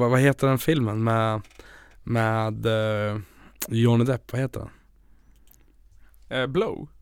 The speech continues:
Speaker 1: Nej, men när de
Speaker 2: Ja, Fear and Loathing, eller
Speaker 1: Ja,
Speaker 2: vad det är.
Speaker 1: precis. Ja.
Speaker 2: <laughs>
Speaker 1: Den har man ju sett. Eh, jag kan tänka mig att, eh,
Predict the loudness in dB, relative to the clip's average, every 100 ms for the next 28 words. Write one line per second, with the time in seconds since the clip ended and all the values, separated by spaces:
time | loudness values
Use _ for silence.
0 | -20 _ _ -8 4 8 10 10 10 10
1 | 8 6 4 0 -6 -12 _ -20 -20 -20
2 | -6 -2 0 2 4 4 4 0 2 10
3 | 12 12 10 8 8 8 8 10 10 8
4 | 2 -4 -4 2 8 10 10 8 6 2
5 | -2 -4 -8 -2 0 0 -2 0 0 0
6 | 0 2 4 2 2 -2 -2 -2